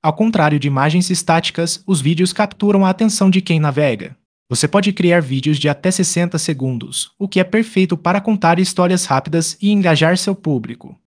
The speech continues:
Por que os vídeos são importantes no Pinterest? Os vídeos são essenciais no Pinterest por várias razões. Um, atraem mais atenção. Vídeos chamam mais a atenção do que imagens estáticas.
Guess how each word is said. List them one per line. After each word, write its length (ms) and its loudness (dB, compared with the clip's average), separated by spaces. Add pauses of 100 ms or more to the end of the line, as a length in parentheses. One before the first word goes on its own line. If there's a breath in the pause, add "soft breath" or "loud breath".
(180)
Por 100 0
que 140 2
os 100 2
vídeos 300 0
são 160 0
importantes 560 2
no 100 2
Pinterest? 760 -2 (340)
Os 160 -2
vídeos 300 0
são 140 0
essenciais 520 0
no 140 -2
Pinterest 500 0
por 160 -2
várias 380 0
razões. 600 -2
Um, 200 -6 (380)
atraem 400 -2
mais 240 -4
atenção. 600 -4 (180)
Vídeos 320 -2
chamam 220 0
mais 340 -2
a 100 -2
atenção 400 -2
do 120 -6
que 100 -6
imagens 400 -2
estáticas. 800 -8